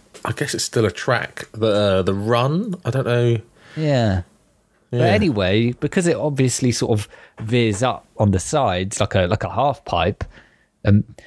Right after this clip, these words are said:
Speaker 2: the, the amount that the, that the, that the vehicle itself sort of veers up to the sides, it, it feels like it could be, it could change depending on, like, the weight distribution of,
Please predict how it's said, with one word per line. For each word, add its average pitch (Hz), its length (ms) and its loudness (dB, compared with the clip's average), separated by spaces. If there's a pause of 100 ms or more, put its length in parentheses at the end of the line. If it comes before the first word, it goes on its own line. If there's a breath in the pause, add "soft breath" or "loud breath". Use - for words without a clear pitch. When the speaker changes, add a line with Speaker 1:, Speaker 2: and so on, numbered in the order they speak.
(260 loud breath)
Speaker 2:
the, 113 260 2
the 117 220 -2
amount 139 420 0
that 117 200 -4
the, 107 400 2
that 110 180 -2
the, 104 140 2 (540)
that 98 140 0
the 104 80 0
vehicle 113 520 0
itself - 840 -2
sort - 240 0
of 101 120 0 (140)
veers 110 500 0
up 110 180 -4
to 113 120 0
the 98 100 0
sides, 101 520 -2 (200 loud breath)
it, 127 280 2
it 135 320 0
feels 156 480 0
like 123 260 -2
it - 120 -8
could 113 200 0
be, 123 120 0
it 123 240 -4
could 113 160 0
change 127 440 0
depending 107 420 2
on, 98 120 2
like, 92 180 0
the 120 100 -4
weight 107 360 0
distribution 107 800 0
of, 95 260 0